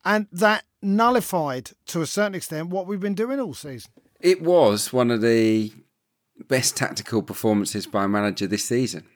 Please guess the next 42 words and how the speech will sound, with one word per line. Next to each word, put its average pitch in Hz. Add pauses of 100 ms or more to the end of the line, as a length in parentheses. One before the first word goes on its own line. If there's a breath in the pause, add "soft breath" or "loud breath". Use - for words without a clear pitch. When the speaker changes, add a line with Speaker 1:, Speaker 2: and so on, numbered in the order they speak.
(240)
Speaker 2:
in 104
the 104
Premier 104
League. 104
To, 104 (320 loud breath)
to -
take 143
a 127
team 120
that 107
was 104 (280)
in 107
dire 107
straits 95 (100)
and, 98 (380)
and, 101
and 104
turn 127
them 107
around 107 (320 loud breath)
in 107
a 107
matter 107
of 90
days 98
to 98
deliver 104
what 101
they 98
did 98
against 95
us 95 (520 soft breath)
was 131
pretty 190
mirac-, 139
miraculous, 135
I've 104
got -
to 117
say. 101
It 117
was, 123